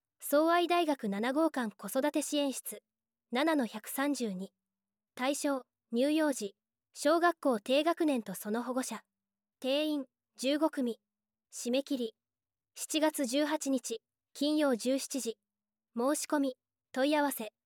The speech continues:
相愛大学子ども教育学科合同研究室。電話番号ゼロ六の六六一二の六二二七、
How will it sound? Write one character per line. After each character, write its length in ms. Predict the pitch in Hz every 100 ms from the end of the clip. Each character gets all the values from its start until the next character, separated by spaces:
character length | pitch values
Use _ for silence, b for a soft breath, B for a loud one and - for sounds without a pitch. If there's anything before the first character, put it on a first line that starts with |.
| _
相 320 | - - 294 330
愛 140 | 349
大 180 | 320 339
学 240 | 285 -
子 160 | - 214
ど 100 | 254
も 120 | 311
教 200 | 302 311
育 200 | 311 320
学 160 | 294 -
科 160 | 196
合 220 | 175 214
同 180 | 262 285
研 200 | - 277
究 220 | 262 285
室。 320 | 262 - 208 - _ _ _ _
電 180 | 214 269
話 140 | 320 311
番 200 | 320 294
号 180 | 233
ゼ 160 | 196 214
ロ 80 | 226
六 200 | 233 247
の 120 | 220
六 260 | 226 - 247
六 240 | 240 220
一 240 | 202 -
二 200 | 226 254
の 120 | 254 220
六 240 | 214 233
二 240 | 214 240
二 220 | 247 254 240
七、 280 | 220 202